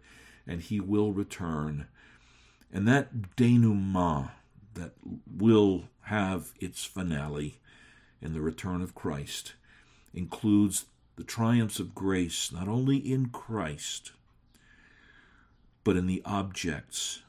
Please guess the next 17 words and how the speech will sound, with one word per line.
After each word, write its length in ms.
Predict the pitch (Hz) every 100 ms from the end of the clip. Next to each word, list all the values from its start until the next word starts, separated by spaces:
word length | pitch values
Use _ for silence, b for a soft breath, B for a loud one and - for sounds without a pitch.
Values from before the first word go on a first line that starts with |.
| -
of 120 | 82
his 180 | 80 71
grace, 640 | - 80 69 69 - - - -
people 300 | 98 92 90
like 240 | 85 -
you 180 | 90 90
and 140 | 98
me, 380 | 85 69 73 - _ b b b b b b b b
where 140 | 85
God 460 | 80 87 92 92 92 _ _ -
takes 560 | 110 98 - - -
people 600 | - - 98 - 95 90
who 480 | 87 87 87 85 85 - 82
are 340 | 82 85 - b b b
full 160 | - 95
of 100 | -
tragedy, 720 | 120 92 78 73 80 87